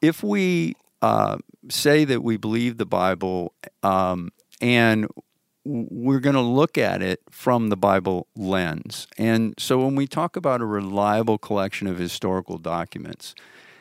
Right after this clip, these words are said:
if you search the word reliable in,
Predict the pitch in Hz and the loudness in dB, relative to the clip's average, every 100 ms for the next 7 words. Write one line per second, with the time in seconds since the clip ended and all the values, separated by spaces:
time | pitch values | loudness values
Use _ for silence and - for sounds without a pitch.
0 | _ - 151 - 165 160 147 143 - 139 | _ 0 0 0 0 4 6 4 0 -4
1 | 143 135 - - - - - 127 113 107 | -4 -4 -8 -10 -12 -12 -12 -4 -2 2
2 | 104 104 98 101 113 160 180 107 85 85 | 4 2 0 -4 -2 0 0 0 -2 -4
3 | - _ _ _ _ _ 117 117 110 107 | -10 _ _ _ _ _ 0 2 4 2
4 | 101 101 | 0 -4